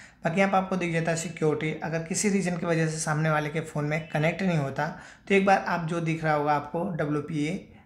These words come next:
इसको पर्सनल का और ये वाला ऑप्शन, तो इन दोनों को एक एक बार चेक करके आप कर लीजिएगा। करने के बाद यहाँ से आपको सेव कर देना है, यहाँ से आपकी सेटिंग हो जाती है। इस तरह से आप नाम भी चेंज कर सकते हो, पासवर्ड भी, और इसकी स्पीड भी बढ़ा सकते हो।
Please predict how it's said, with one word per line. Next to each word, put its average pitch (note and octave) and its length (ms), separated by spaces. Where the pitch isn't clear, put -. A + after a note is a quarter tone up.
इसको E3 280
पर्सनल E3 420
का F#3+ 160
और D#3+ 260
ये E3 100
वाला C#3 200
ऑप्शन, C#3+ 400
तो G#3 80
इन G3 120
दोनों F#3+ 200
को F#3+ 100
एक F3 160
एक E3 140
बार E3+ 220
चेक D#3+ 220
करके D3+ 240
आप C#3+ 260
कर D3+ 80
लीजिएगा। B2+ 480
करने F3 180
के F3+ 60
बाद F#3 140
यहाँ E3+ 160
से E3 100
आपको E3 220
सेव E3 360
कर E3 120
देना D3+ 180
है, E3 200
यहाँ C#3+ 120
से C#3 100
आपकी C3+ 200
सेटिंग D3 360
हो D3 100
जाती B2+ 380
है। B2 140
इस D#3+ 120
तरह F3 160
से F3 120
आप E3 180
नाम D3+ 200
भी D#3+ 80
चेंज D#3+ 220
कर D#3+ 120
सकते E3+ 280
हो, G3 80
पासवर्ड D3 380
भी, F3+ 120
और D3+ 380
इसकी G#3 260
स्पीड C3+ 280
भी C#3 100
बढ़ा B2+ 260
सकते B2 340
हो। B2 80